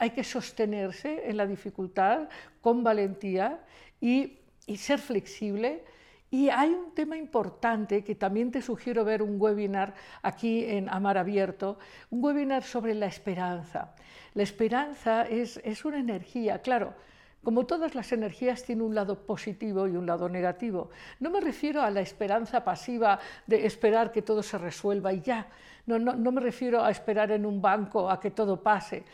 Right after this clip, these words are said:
Me, no, me refiero a esta, a esta expectativa confiada, a esta esperanza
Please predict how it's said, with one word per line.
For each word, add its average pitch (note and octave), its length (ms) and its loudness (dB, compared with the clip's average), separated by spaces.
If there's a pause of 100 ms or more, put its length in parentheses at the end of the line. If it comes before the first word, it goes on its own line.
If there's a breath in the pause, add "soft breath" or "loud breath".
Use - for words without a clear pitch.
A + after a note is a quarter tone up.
(240 loud breath)
Me, A#3+ 100 2
no, C4 220 4
me A#3+ 120 0
refiero D4 560 -2 (200 loud breath)
a A3+ 180 2
esta, B3+ 400 0
a - 60 2
esta C4+ 220 -2
expectativa B3+ 840 -2
confiada, F#3+ 680 -2 (280 loud breath)
a - 80 4
esta B3+ 180 -2
esperanza A#3 680 2